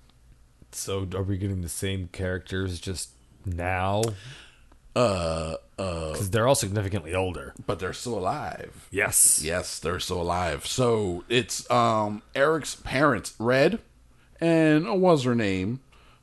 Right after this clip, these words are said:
Speaker 2: Uh, Kurtwood Smith and, and this lady, they're both still alive. They're
Speaker 1: Yeah,
Speaker 2: com-
Speaker 1: she was just in WandaVision.
Speaker 2: That's correct. Yes, hundred percent. Yes, she was. So, uh, they're, they're gonna be the grandparents, and Eric's kids, uh, can't, uh, 'cause he's, he's not,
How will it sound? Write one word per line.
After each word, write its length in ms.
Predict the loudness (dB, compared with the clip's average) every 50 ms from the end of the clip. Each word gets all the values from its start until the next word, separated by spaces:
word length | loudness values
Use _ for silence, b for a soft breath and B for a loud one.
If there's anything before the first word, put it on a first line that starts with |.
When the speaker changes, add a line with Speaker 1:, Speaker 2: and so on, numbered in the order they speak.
| b -4
Speaker 2:
Uh, 420 | 0 2 4 4 4 4 4 2 2
Kurtwood 320 | 0 0 0 2 0 -2 -2
Smith 440 | 0 0 2 2 2 0 -2 -2
and, 300 | -2 0 0 0 0 -2 -2
and 200 | -2 -4 -4 -6
this 160 | -6 -6 -4
lady, 140 | -2 -2 -2
they're 100 | -2 -2
both 140 | -4 -2 -2
still 140 | -2 -2 0
alive. 260 | 0 0 -2 -2 -4 -8 b b b b b -6
They're 140 | 0 0 2
Speaker 1:
Yeah, 80 | 4 4
Speaker 2:
com- 120 | 4 4
Speaker 1:
she 180 | 2 4 4 6
was 160 | 6 6 4
just 260 | 2 2 0 2 2
in 180 | 2 2 2 2
WandaVision. 520 | 2 2 2 2 2 0 0 -4 -4 -6 -8 -12 -16 -20 -20 _ _ _ _ -20 -20 -20 B B B B B
Speaker 2:
That's 220 | -8 -6 -4 -4 -2
correct. 420 | 0 2 4 4 4 4 2 2
Yes, 180 | 0 0 0 0
hundred 180 | 0 2 2
percent. 240 | 2 0 0 -2 -2
Yes, 100 | -2 -4
she 120 | -4 -2
was. 280 | 0 4 4 4 4 2 B B B B B B
So, 380 | B -2 2 2 4 4 4 2
uh, 400 | 4 6 8 8 10 8 8 6
they're, 180 | 4 2 0 -2
they're 180 | 0 0 0 2
gonna 140 | 2 2
be 100 | 2 2
the 100 | 2 0
grandparents, 1000 | 0 2 2 4 4 4 4 4 4 4 4 4 4 2 2 0 -2 -4 -10 -10 -10 -6
and 320 | -2 -2 0 0 -2 -4 -4 -4
Eric's 460 | 0 2 4 4 4 2 0 -4 -8 -10
kids, 840 | -8 -4 0 2 4 4 4 4 4 2 -2 -4 -10 -10 -12 -12 -14 b b b b b b b b 0
uh, 580 | 4 4 4 6 4 4 2 2 2 2 0 -2 -4
can't, 420 | -6 -4 -2 0 0 0 -2 -4 -8 -6 -2
uh, 600 | 0 0 2 2 2 2 0 0 0 -2 -2 -4
'cause 120 | -6 -4
he's, 220 | -4 -4 -6 -6 -8
he's 200 | -10 -10 -8 -8
not, 220 | -8 -8 -10 -10